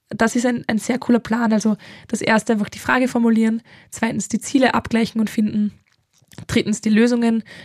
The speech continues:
ähm, also Lösungsmöglichkeiten finden, viertens Konsequenzen tragen und fünftens nochmal wirklich hineinfühlen auf, ähm, ja, auf dem Bauchgefühl. Yes, Leute, meine Stimme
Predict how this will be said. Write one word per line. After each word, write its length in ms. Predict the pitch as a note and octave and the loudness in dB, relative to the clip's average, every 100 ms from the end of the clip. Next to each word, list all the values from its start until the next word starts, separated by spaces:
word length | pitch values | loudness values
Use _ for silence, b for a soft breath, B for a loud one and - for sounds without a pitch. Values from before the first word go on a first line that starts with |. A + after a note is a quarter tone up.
| - | -4
ähm, 180 | G#3 G#3 | -2 0
also 160 | G3+ G3+ | 0 2
Lösungsmöglichkeiten 960 | G#3 A#3 A#3+ A3+ A3+ A3+ - - G#3 | 4 4 2 -2 -2 -2 -2 -6 -6
finden, 460 | - G#3+ G#3 G#3 G3+ B B B B _ - | -2 0 2 -2 -4 B B B B _ -16
viertens 460 | - B3+ A#3 A#3 - | -2 0 0 -2 -2
Konsequenzen 600 | A3 G#3 - G#3+ - A3+ | -2 0 -2 -4 -4 -6
tragen 400 | - A#3 A3 A3+ B B | -2 0 0 -4 B B
und 160 | - A3 | -4 -2
fünftens 460 | - C4 - A#3 - | 0 -2 -4 -8 -6
nochmal 340 | - A3+ G#3+ | -4 -2 0
wirklich 340 | G#3+ A3 - - | 0 0 -4 -4
hineinfühlen 840 | A3 G#3+ G#3+ G#3 - G#3+ G#3 - | -2 0 0 -2 0 2 2 0
auf, 400 | G#3 G3+ G3 - B B B _ | 0 0 0 -6 B B B _
ähm, 480 | G3+ G3+ G3 G3 G3 - - | 2 2 2 0 -2 -6 -4
ja, 200 | A#3 - | -2 0
auf 160 | - - | -2 0
dem 140 | A#3+ | 0
Bauchgefühl. 600 | A#3+ A3+ - - G#3+ G3+ - _ _ _ _ _ - B B B B B B B _ | 2 2 -2 0 0 -2 -6 _ _ _ _ _ -18 B B B B B B B _
Yes, 760 | A3 A3+ C4 C4+ A3+ - - - | 4 6 6 4 2 -2 -14 -4
Leute, 680 | A3+ A3+ A#3+ C4 C4+ C#4 D4+ - | 2 4 4 4 2 2 0 0
meine 260 | A3+ A3+ | 2 4
Stimme 680 | - - - B3+ A3+ A3+ | 2 0 0 2 4 4